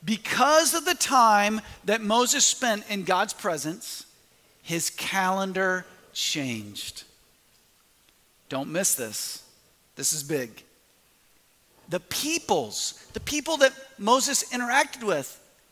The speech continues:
their boundaries, their rhythm of life changed. I love what Jonathan Edwards said.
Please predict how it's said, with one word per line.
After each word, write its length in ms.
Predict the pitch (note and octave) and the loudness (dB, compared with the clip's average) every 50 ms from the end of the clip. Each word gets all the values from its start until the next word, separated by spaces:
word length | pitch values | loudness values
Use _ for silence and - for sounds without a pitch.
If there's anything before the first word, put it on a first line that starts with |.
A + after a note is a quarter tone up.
| _ _ - | _ _ -20
their 520 | C3+ C3+ C3+ D3 F3+ A3+ C4+ D4 D#4 - | -18 -10 -4 0 0 2 2 2 0 0
boundaries, 1000 | - G3 D3+ G#3 F#3+ F3+ F3 E3 D3 B2 B2+ B2 A2 G2 F#2 - - - - - - _ _ _ _ _ _ _ _ _ _ _ _ _ _ - D#3 D3 | -2 2 4 4 6 6 4 2 -2 -4 -6 -8 -8 -8 -10 -10 -10 -10 -10 -14 -16 _ _ _ _ _ _ _ _ _ _ _ _ _ _ -20 -4 0
their 280 | G3 A#3+ C4+ D4+ E4 | 0 2 4 4 2
rhythm 640 | D4 A#3 G3+ F#3+ G#3 C4 C#4+ D4+ D#4 B3 G#3+ A3 G3 | 2 0 -2 -2 0 2 2 2 2 2 0 0 0
of 160 | F3+ E3 C3+ | -2 -2 -2
life 440 | D3 D#3 D3+ C#3+ D3+ E3+ F#3+ - - - - - - _ - | 0 2 2 2 2 0 -4 -8 -14 -20 -20 -20 -20 _ -6
changed. 1000 | - - - - D4 C#4 C#4+ C#4+ C4+ A#3+ G3 D3+ B2 A2 - - - - - - - _ _ _ _ _ _ _ _ _ _ _ _ _ _ _ _ _ _ _ _ _ _ _ _ _ _ _ _ _ _ _ _ _ _ _ _ _ _ _ _ _ _ _ _ _ _ _ _ - | -4 -2 0 0 0 -2 -2 0 0 -2 -2 -4 -8 -12 -12 -12 -12 -12 -14 -18 -18 _ _ _ _ _ _ _ _ _ _ _ _ _ _ _ _ _ _ _ _ _ _ _ _ _ _ _ _ _ _ _ _ _ _ _ _ _ _ _ _ _ _ _ _ _ _ _ _ -6
I 100 | D3 E3+ | -4 2
love 200 | F#3 G3 G#3 F#3 | 4 4 4 4
what 140 | G3 F#3 D3+ | 0 -4 -2
Jonathan 440 | E3+ F#3 F3 F3+ F3 E3 - F3+ D#3+ | -2 0 0 0 -2 -4 -6 -6 -6
Edwards 380 | D#3 D#3+ D3+ D#3 D3+ C3+ - | -6 -6 -8 -10 -10 -6 -6
said. 320 | - C#3 A#2 A#2 A#2 C3 | -6 -4 -6 -6 -8 -10